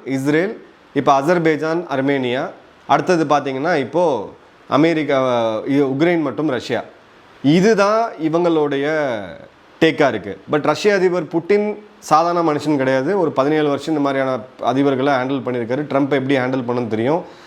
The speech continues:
நான்கு விஷயம் ரஷ்யா விட்டு கொடுக்க போறது கிடையாது. ஒண்ணு, அவங்க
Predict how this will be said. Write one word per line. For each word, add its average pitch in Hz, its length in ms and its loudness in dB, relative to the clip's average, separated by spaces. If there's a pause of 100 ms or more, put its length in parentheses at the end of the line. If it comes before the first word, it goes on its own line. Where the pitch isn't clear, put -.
(260)
நான்கு 202 480 4
விஷயம் 180 340 2
ரஷ்யா 160 260 2
விட்டு 143 220 0
கொடுக்க 135 200 0
போறது 113 260 -2
கிடையாது. 110 340 -2 (240)
ஒண்ணு, 202 360 2
அவங்க 135 260 -2